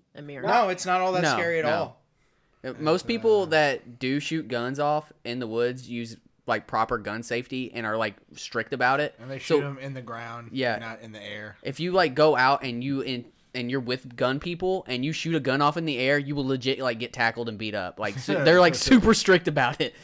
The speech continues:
Speaker 2: Yeah.
Speaker 4: Also, it's a bad time to have a dog and a one-year-old you're trying to get to sleep.
Speaker 3: Yep.
Speaker 4: So, uh,
Speaker 2: Yeah.
Speaker 4: that's not fun either.
Speaker 2: But continuing on, so our party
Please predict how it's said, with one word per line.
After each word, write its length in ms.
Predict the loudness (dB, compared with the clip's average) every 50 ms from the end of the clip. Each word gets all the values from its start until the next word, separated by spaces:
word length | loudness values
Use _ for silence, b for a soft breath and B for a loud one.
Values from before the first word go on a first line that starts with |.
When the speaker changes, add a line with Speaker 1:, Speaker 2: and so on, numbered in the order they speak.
| B B B B -16
Speaker 2:
Yeah. 140 | -16 -16 -18 b b b b _ _ _ _ _ _ _ _ _ _ _ _ _ _ _ _ _ _ _ _ _ _ _ _ _ _ _ _ _ -8
Speaker 4:
Also, 340 | -6 -6 -6 -6 -8 -10
it's 140 | -10 -12 -16
a 40 | -14
bad 320 | -10 -8 -8 -8 -8 -10
time 340 | -12 -12 -12 -12 -12 -14 -14
to 60 | -16
have 280 | -16 -16 -16 -16 -16 -18
a 60 | -20 -12
dog 500 | -8 -6 -4 -4 -4 -4 -6 -10 -14 -14
and 460 | -12 -12 -10 -10 -12 -14 -18 -20 -20 _ _ _ _ _ -20
a 60 | -16
one-year-old 540 | -14 -12 -12 -12 -12 -12 -12 -12 -12 -14 -14
you're 80 | -16
trying 240 | -18 -16 -16 -16 -16
to 60 | -16
get 180 | -18 -20 -20 -20
to 80 | -20 -20
sleep. 320 | -20 -18 -16 -18 -18 -20 _ -20
Speaker 3:
Yep. 420 | -18 -18 -16 -16 -10 -10 -8 -8
Speaker 4:
So, 340 | -10 -8 -8 -8 -8 -8 -10
uh, 420 | -12 -14 -14 -14 -16 -16 -18 -16 -16
Speaker 2:
Yeah. 120 | -16 -16 -16 _ _ _ _ _ _ _ _ _ _ _ _ _ _ _ _ _ _ _
Speaker 4:
that's 220 | -16 -14 -14 -14 -14
not 160 | -16 -18 -18
fun 260 | -18 -20 -20 -20 -18
either. 300 | -20 -20 -20 -20 -20 -20 _ _ _ _ _ _ _ b b b b b b b b -20 -14 b
Speaker 2:
But 140 | -6 -6 -4
continuing 500 | -4 -4 -4 -4 -2 -2 0 2 2 4
on, 420 | 6 6 6 4 2 -2 -6 -12 -16 _ _ _ _ _ _ _ _ _
so 300 | 2 6 8 8 10 10
our 140 | 10 8
party 540 | 8 8 8 8 8 8 6 4 2 0 -2